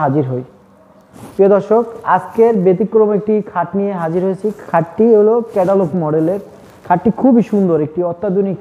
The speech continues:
খাট। আর খাটটির কারুকার্যগুলো খুব সুন্দর একটি খাট। এটা ক্যাটালগ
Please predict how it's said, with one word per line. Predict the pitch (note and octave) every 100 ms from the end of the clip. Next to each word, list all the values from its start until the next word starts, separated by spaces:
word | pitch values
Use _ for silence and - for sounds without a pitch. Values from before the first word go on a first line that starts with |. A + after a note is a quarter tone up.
| -
খাট। | D#3 F3+ - - - - - - - D#3
আর | F3 -
খাটটির | F3 F3 A3 A3+ A3
কারুকার্যগুলো | G3 G#3 A3+ A3 A3+ A3 A3+ A#3
খুব | A3+ -
সুন্দর | G3+ G3+ G#3
একটি | G3+ G#3 G3
খাট। | G3+ A3+ - - - -
এটা | F3+ F#3
ক্যাটালগ | F#3+ F#3+ G3+